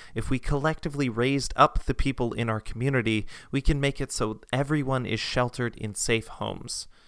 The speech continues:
Easier said than done, like all good causes, but we have no alternative. If society is going to increasingly congregate in cities,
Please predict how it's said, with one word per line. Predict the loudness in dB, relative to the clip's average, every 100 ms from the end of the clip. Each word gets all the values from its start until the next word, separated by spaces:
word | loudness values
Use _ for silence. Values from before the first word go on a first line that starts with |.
| -20 _ _ _ -10
Easier | -2 -2 0 0
said | 4 4 4
than | 4
done, | 4 4 2 -4 -8 -6
like | -6 -2
all | 2 6 4
good | 2 0 0
causes, | 0 2 2 -2 -6 -6 -10 -14 -20 -4
but | -2
we | 0 -2
have | 0 0 2
no | 0
alternative. | 0 -2 -4 -4 -4 -6 -10 -14 -16 -20 -20 _ _ _ _
If | -4 0
society | 0 2 2 2 2 0
is | 0
going | -2 -2
to | -2 -4
increasingly | -4 -4 -4 -4 -2 -2
congregate | -2 0 0 0 -2 -2 -2
in | -4
cities, | -6 -4 -2 -2 -4